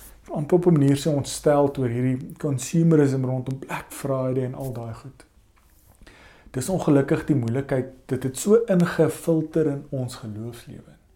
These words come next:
Ons dink God, ons moet slegs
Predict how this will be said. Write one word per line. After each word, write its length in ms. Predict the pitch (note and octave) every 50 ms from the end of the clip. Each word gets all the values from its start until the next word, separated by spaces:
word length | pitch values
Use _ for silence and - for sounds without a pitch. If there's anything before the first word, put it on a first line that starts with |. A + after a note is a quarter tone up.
| _ _ _ _ - - - _ _ _ _
Ons 380 | - G#3 A3+ A#3 A#3 G3+ D3 C3
dink 260 | C#3+ C#3 C3+ C#3 -
God, 460 | - - - F#3+ F#3 F3+ F3+ - - - -
ons 300 | - A3 A#3 A3+ G#3+ -
moet 300 | - F3 F3 F3 - - - _ _ _ _ _ _ _ -
slegs 600 | - - - A3 G3+ G3 G3+ - - - -